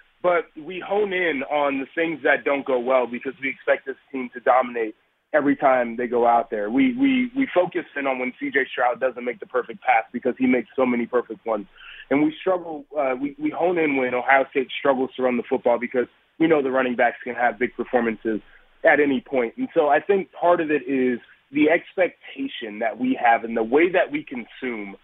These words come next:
Ohio State football is even really good performances. A lot of times it's the moments that weren't so great that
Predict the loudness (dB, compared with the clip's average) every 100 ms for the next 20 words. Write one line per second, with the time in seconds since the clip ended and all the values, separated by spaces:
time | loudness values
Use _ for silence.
0 | _ -20 _ 0 4 4 2 -4 -4 -4
1 | -4 -6 -4 -4 -4 -4 _ _ _ 0
2 | 0 0 2 2 0 -6 -2 -2 -2 -10
3 | -6 -8 -6 -8 -8 -4 -2 -2 -6 -10
4 | -10 4 6 6 0 -2 2 2 2 -6
5 | -4 -2 2 2 2 0 -6 -2 -2 0
6 | -2 0 0 0 0